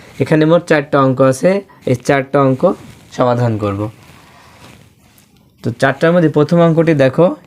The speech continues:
একশো ঊনসত্তর আছে, তাহলে একশো ঊনসত্তরকে কীভাবে আমরা মৌলিক গুণনীয়কের সাহায্যে বর্গমূল নির্ণয় করব? দেখো একশো ঊনসত্তরকে আমরা যখন বর্গমূল করব, ঠিক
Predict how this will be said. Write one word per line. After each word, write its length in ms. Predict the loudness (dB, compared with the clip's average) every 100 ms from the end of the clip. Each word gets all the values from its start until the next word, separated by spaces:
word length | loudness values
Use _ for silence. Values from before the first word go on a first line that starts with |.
| _
একশো 380 | -4 -4 -4 -2 0
ঊনসত্তর 600 | 2 2 2 0 2 0
আছে, 260 | 0 -2 -4
তাহলে 180 | -4
একশো 340 | -2 -4 -2 0
ঊনসত্তরকে 640 | 0 0 -2 0 -2 -2
কীভাবে 360 | -2 2 2 2
আমরা 180 | 2 2
মৌলিক 400 | 2 2 2 2
গুণনীয়কের 360 | 2 2 0
সাহায্যে 380 | 0 -2 0 2
বর্গমূল 480 | 2 2 0 0 -2
নির্ণয় 340 | 0 0 0 -2
করব? 280 | -6 -6 -12 -18 -20 -20 -20 -20 -20 -20 -20 -20 -2
দেখো 180 | 0 2
একশো 340 | 0 0 2
ঊনসত্তরকে 880 | 2 2 2 0 2 0 0 0 -2 -4 _ _ _ -20 -10 -2
আমরা 220 | 0 2
যখন 260 | 2 2
বর্গমূল 440 | 2 0 0 0 0
করব, 400 | 0 0 0 -2 -6 -4
ঠিক 220 | -2 -2